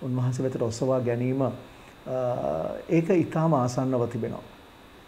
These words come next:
ඉතින්, අ, මේ සියලු කාරණා මෙහෙම වෙනකොට, අ, අ, දෙවියන් වහන්සේගේ ස-, සැලැස්ම නැත්නම් යේසුස් වහන්සේ මේ කාලේ උන්වහන්සේගේ සභාවට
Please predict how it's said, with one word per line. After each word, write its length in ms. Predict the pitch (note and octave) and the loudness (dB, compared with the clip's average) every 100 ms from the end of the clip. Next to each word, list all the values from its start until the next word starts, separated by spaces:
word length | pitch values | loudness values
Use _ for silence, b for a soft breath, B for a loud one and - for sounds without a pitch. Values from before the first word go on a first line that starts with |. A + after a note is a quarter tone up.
| - - | -20 -18
ඉතින්, 320 | - D3+ D3+ | 0 4 4
අ, 180 | C3 A2+ | 4 2
මේ 340 | A2+ F3+ A3+ E3 B B B B | 4 6 6 6 B B B B
සියලු 320 | - F3+ F#3+ | 6 8 10
කාරණා 500 | F#3 C#3 D3 D#3+ D#3+ | 8 4 6 6 6
මෙහෙම 360 | C#3 C3 D3+ C3+ | 4 4 4 4
වෙනකොට, 380 | A#2 C3 C#3+ | 4 2 0
අ, 160 | E3+ D#3 A2 B B B - | 2 2 0 B B B -8
අ, 560 | A2 G#2+ G#2 - A2+ G#2 | -4 -2 -2 -2 -4 0
දෙවියන් 360 | D3+ G3 G#3 F#3 | 4 6 6 6
වහන්සේගේ 560 | C#3+ D3+ D3+ E3+ D3+ | 6 4 2 2 0
ස-, 120 | D3+ - | 0 -2
සැලැස්ම 440 | - C3+ C3 C3 | 2 4 4 2
නැත්නම් 320 | A#2 - C#3 | -2 0 2
යේසුස් 400 | C#3 F#3+ F#3+ E3 | 6 6 4 0
වහන්සේ 500 | C#3 C3 C#3 - D3+ - B B B B - | 2 2 2 2 2 2 B B B B -10
මේ 280 | D3+ D3+ A3 | 0 6 6
කාලේ 460 | A#3 D3+ B2 - - - - - - - - | 6 2 0 0 -4 -10 -18 -18 -20 -14 -6
උන්වහන්සේගේ 640 | B2 B2+ C#3+ D3+ D3 D#3 D3+ | -2 0 0 2 4 2 2
සභාවට 640 | - D3+ F#3 F3 F3+ G3 | 4 10 10 8 4 0